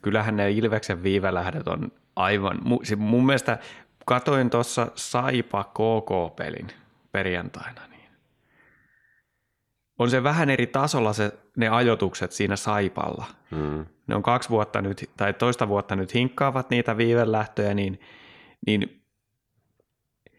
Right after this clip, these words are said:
Speaker 1: se on ihan järkyttävää välillä se meillä ne ajatukset. Että,
Speaker 2: Mm.
Speaker 1: että kun pakki lähtee sieltä maalin takaa, niin meillä on yksi hyökkääjä on jo siniviivalla,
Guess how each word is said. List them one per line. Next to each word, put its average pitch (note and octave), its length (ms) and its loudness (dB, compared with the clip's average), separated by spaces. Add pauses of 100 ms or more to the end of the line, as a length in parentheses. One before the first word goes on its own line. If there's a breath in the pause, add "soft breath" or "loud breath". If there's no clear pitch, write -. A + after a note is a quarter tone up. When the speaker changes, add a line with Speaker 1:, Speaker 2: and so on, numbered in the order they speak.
(180 soft breath)
Speaker 1:
se - 140 0
on B2 120 4
ihan D3 360 2
järkyttävää C#3 680 2
välillä G#2 360 2
se G2+ 120 -2
meillä F#2+ 340 0
ne F2 120 -2
ajatukset. - 680 -6 (200)
Että, G#2+ 200 -2
Speaker 2:
Mm. E2 220 -2
Speaker 1:
että - 260 -14
kun A2+ 240 -2
pakki D3 340 0
lähtee C#3+ 380 2
sieltä G#2 240 0
maalin C#3+ 400 2
takaa, A2+ 480 0 (320 loud breath)
niin B2 100 6
meillä A#2+ 220 6
on A#2+ 100 6
yksi F3+ 260 2
hyökkääjä A2 580 2
on F#2+ 120 0
jo F#2+ 100 0
siniviivalla, C#3+ 840 2